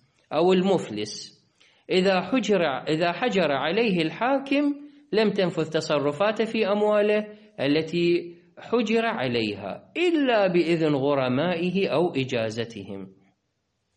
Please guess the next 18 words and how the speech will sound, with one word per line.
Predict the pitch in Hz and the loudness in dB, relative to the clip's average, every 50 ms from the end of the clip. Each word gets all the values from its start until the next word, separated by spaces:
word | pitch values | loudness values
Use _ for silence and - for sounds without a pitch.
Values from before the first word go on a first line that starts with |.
| _ _ _ _ _ _ _ _ _ _ _ _ _ - | _ _ _ _ _ _ _ _ _ _ _ _ _ -4
المصداق | 143 151 165 175 170 170 202 220 240 226 233 | -2 0 0 0 0 0 0 0 2 2 2
الرابع | 226 214 202 190 180 165 160 175 185 180 - | 2 2 2 2 0 0 0 0 0 0 -2
من | 143 147 | -2 0
المحجور | 143 143 151 143 147 156 190 208 202 | 2 0 0 -2 -2 -2 -2 0 0
عليهم | 180 185 196 208 208 214 233 233 214 190 | 0 0 2 2 2 2 2 0 2 2
هو | 180 170 175 | 2 2 2
المفلس | 180 180 - 143 143 143 143 147 143 143 - 185 180 156 139 131 135 139 139 - - - - - - _ _ _ _ _ _ _ _ _ _ _ - | 2 0 0 -2 0 0 0 0 0 0 0 0 0 0 0 0 0 0 -2 -4 -12 -14 -16 -20 -20 _ _ _ _ _ _ _ _ _ _ _ -4
أو | 139 160 185 190 - | 0 2 2 2 2
المفلس. | 147 156 151 151 151 151 - 156 135 117 110 107 107 117 - - - - - _ _ _ _ _ _ _ _ _ _ _ - | 2 2 2 0 0 0 0 -2 0 0 -2 -4 -4 -6 -8 -12 -14 -16 -18 _ _ _ _ _ _ _ _ _ _ _ -4
إذا | 147 170 175 175 185 180 180 180 180 180 185 - - | -2 0 0 0 0 0 0 0 -2 -2 -4 -6 -6
المفلس | - 190 196 196 - - 269 285 269 247 214 - 220 | -4 -2 0 0 0 0 0 0 0 0 0 2 2
أو | 202 185 | 2 2
المفلس | 180 180 170 180 175 160 156 147 151 156 - | 2 0 0 0 0 0 2 0 -2 -2 0
هو | 214 208 208 | 0 2 2
الشخص | 202 208 - - 233 190 185 165 - 190 | 0 0 0 -2 -2 -2 -2 -4 -2 -2
اللي | 180 175 175 180 | 0 2 0 0
تكثر | 180 - 233 - - - 170 151 | 0 -2 -6 -6 -2 -2 0 0
ديونه | 135 127 127 135 135 139 147 160 175 185 208 226 262 262 | 0 0 0 0 2 2 2 2 2 2 2 0 0 -2